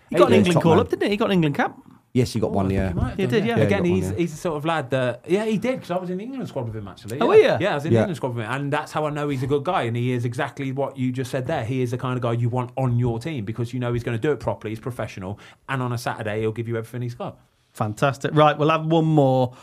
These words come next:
Speaker 1: Um, where do you rate Manuel Neuer in the greatest of all time keepers list? From Karthik, uh, Vati. Sorry if I've butchered that pronoun-,
Speaker 3: <laughs>
Speaker 1: pronunciation.
Speaker 3: Um,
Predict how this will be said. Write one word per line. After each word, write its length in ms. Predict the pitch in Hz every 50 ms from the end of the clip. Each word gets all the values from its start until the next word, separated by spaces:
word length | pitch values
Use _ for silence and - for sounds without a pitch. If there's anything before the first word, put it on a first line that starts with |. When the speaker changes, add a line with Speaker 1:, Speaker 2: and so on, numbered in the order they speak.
| - -
Speaker 1:
Um, 340 | - 123 123 120 120 120 120
where 160 | 131 143 143
do 140 | 147 143 156
you 80 | 147 135
rate 280 | 135 135 127 123 123
Manuel 360 | 131 127 120 120 123 123 120
Neuer 480 | 123 123 123 120 117 104 107 110 110 - _ -
in 280 | 120 117 113 110 107 - - -
the 100 | 120 123
greatest 600 | - - 127 120 123 120 - - 139 - - - -
of 140 | 135 - -
all 160 | - 123 117
time 320 | 117 - 123 113 110 110
keepers 480 | 107 - - 123 107 - - 110 95 101
list? 300 | 98 95 - - - -
From 180 | - - 113
Karthik, 560 | 110 - - 131 123 117 - - 127 107 - -
uh, 240 | 117 113 113 110
Vati. 540 | 104 107 113 117 113 - - 104 95 98 95 -
Sorry 400 | - - - - 117 107 107 104
if 140 | 101 -
I've 160 | 104 101 - -
butchered 300 | 117 - - - - -
that 160 | 110 - -
pronoun-, 320 | - 107 104 104 104 101 - _
Speaker 3:
<laughs> 80 | _ -
Speaker 1:
pronunciation. 760 | 95 - - - 120 107 110 117 - 113 107 107 - - 131
Speaker 3:
Um, 500 | 131 131 127 127 127 127 127 127 123